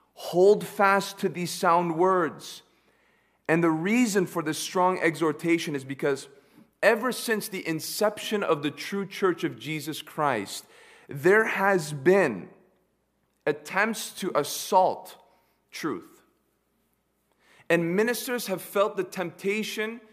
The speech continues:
to either forfeit the foundational truths of our faith or to cave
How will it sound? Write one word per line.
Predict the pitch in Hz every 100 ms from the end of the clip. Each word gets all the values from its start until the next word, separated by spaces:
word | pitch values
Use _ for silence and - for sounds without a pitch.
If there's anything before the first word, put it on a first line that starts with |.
| _ _ -
to | 190
either | 175 160 147
forfeit | - - 196 220 220 233 226 180
the |
foundational | 160 - 175 170 175 190 196 202
truths | - - 196 170
of | 160
our | 170 175
faith | - 156 110 117 - - _ _ _ _ _ _ -
or | 165
to | 165
cave | 180 - 220 220 240